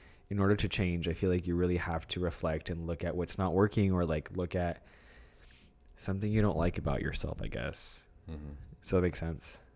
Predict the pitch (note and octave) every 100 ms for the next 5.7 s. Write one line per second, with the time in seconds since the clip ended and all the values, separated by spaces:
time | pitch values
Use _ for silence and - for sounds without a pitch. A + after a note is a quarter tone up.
0 | - - - - - - - - - C3+
1 | C3+ C#3 C3 - F#2+ F#2+ F#2+ E2+ F2 -
2 | - G1+ - D#2+ D#2 - E2 E2 - -
3 | D#2 D2+ D2 - - - G2+ F#2+ F2+ F#2
4 | F#2+ F#2 F#2 F2 D#2+ E2 D#2 F2 F#2+ -
5 | - B2 A#2 - F#2+ D#2+ -